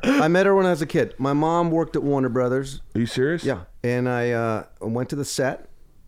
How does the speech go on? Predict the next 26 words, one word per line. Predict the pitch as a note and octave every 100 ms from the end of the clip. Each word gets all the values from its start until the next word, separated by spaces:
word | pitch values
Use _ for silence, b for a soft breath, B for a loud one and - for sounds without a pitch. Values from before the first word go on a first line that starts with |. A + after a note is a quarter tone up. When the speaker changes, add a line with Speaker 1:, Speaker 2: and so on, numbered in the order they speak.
| - - -
Speaker 1:
like, | G2
'cause | - A2
I | A#2
got, | G#2 B2 B2 A#2+ F#2
back | B2 C3
in | C#3
the | C#3
day, | C3+ C3+ C3+
this | C3
is, | B2+ A2
like, | A#2+ A2+ - - -
probably | - A2 A2+ G#2+ A2 G#2+ A2 G#2+
early | A2 A2 A2+
eighties, | A2+ D3+ A3 A#2+
late | G#2+ -
seventies, | - A#2 D3+ F3
whatever. | F3 F3+ A#3 A3+ b
Speaker 2:
Yeah. | G2+ C#3+ G2 -
Speaker 1:
Went | A#2 B2
to | -
the | D3
set. | - C#3+ D#3 -
I | A2
met | C3 B2
Lyle | G#2+ A2 B2
Wagner. | B2+ A#2 A#2+ C3+ G3